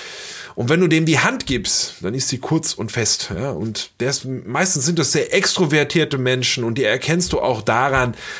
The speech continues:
dass sie häufig Markenkleidung tragen. Rote Menschen, ja, sind Menschen, die sehr viel mit dem Körper reden, die sehr viel nach außen tragen und, äh, bei Gesprächen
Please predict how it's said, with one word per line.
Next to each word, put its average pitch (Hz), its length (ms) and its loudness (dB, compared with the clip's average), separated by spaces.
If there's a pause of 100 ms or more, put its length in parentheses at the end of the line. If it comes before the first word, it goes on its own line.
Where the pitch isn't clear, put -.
(140)
dass 107 160 0
sie 117 80 0
häufig 113 360 -2
Markenkleidung 92 840 -6
tragen. - 320 -12 (1600)
Rote 165 360 2
Menschen, 180 640 2 (520)
ja, 180 240 2
sind 156 180 0
Menschen, 175 300 2
die 156 60 0
sehr 170 220 2
viel 185 120 0
mit 170 140 4
dem 147 100 -4
Körper 170 440 0
reden, 123 200 4
die 113 80 0
sehr 135 220 2
viel 160 160 0
nach 135 180 0
außen 185 380 0
tragen 135 500 0 (540)
und, 123 480 2
äh, 113 240 4
bei 117 220 2
Gesprächen 135 840 0